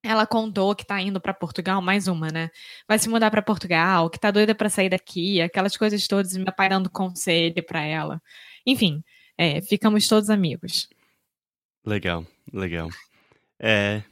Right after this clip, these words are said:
Speaker 2: enfim,
Speaker 1: Por
Speaker 2: Alexia.
Speaker 1: isso que eu tenho medo de abelha.
Speaker 2: É, tá. Você tem medo ou fobia? Pode falar?
Speaker 1: Sim,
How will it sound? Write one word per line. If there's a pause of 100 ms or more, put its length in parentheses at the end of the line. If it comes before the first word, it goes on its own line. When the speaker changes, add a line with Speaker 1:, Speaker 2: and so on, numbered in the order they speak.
(200)
Speaker 2:
enfim, (140)
Speaker 1:
Por
Speaker 2:
Alexia.
Speaker 1:
isso
que
eu
tenho
medo
de
abelha. (1120)
Speaker 2:
É, (340)
tá. (400)
Você
tem (1040)
medo (160)
ou (480)
fobia? (120)
Pode
falar? (720)
Speaker 1:
Sim,